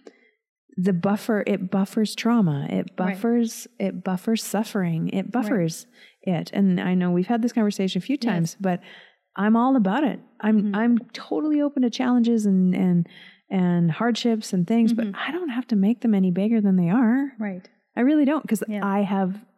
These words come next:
Speaker 1: I, we, collectively,
Speaker 2: Yes.
Speaker 1: the whole planet has the
Speaker 2: Yes.
Speaker 1: ability. Hence the reason why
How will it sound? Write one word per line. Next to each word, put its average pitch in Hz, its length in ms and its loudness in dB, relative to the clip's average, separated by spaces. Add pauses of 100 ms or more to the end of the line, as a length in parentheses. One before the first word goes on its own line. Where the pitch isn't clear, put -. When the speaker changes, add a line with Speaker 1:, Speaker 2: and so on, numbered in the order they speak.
Speaker 1:
I, 151 260 -2
we, 202 440 2 (260)
collectively, 208 500 -2
Speaker 2:
Yes. - 100 -6
Speaker 1:
the 185 100 0
whole 202 300 0
planet 196 520 0 (240)
has 208 180 2
the 208 60 2
Speaker 2:
Yes. 202 80 4
Speaker 1:
ability. 208 260 2 (220)
Hence 285 320 0 (180)
the 202 100 2
reason 214 340 4
why 156 260 2